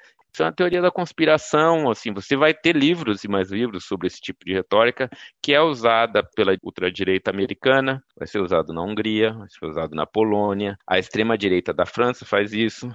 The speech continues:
eu pude ver a extrema-direita da Alemanha fazendo isso. Então, quer dizer, nada de novo no fronte.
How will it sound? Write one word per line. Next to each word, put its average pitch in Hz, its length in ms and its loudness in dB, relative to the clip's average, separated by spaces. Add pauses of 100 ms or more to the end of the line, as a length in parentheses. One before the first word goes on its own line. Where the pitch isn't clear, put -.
(160)
eu 95 160 2
pude 98 360 -4
ver 90 180 -2 (100)
a 87 120 4
extrema-direita 87 680 0
da 80 120 0
Alemanha 107 500 0
fazendo 90 420 -4
isso. 113 180 -2
Então, 208 120 2
quer 226 160 4
dizer, 120 420 2
nada 170 600 4
de 165 100 0
novo 117 320 2
no 107 80 0
fronte. - 500 -16